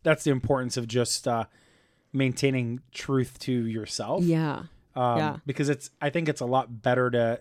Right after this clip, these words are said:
Speaker 1: to be able to give, you know, what you can than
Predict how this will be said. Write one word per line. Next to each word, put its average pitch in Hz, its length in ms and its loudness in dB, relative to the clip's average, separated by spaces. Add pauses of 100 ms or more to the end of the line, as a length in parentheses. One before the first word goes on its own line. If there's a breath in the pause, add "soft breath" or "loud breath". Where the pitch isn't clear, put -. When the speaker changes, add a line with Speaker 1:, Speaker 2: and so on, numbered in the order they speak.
Speaker 1:
to 131 100 -8
be 123 160 2
able 123 200 0
to - 140 -6
give, 113 640 0 (680)
you 127 100 -2
know, 117 340 -2 (120)
what 139 360 2
you 127 120 -4
can 131 580 -2
than 120 420 0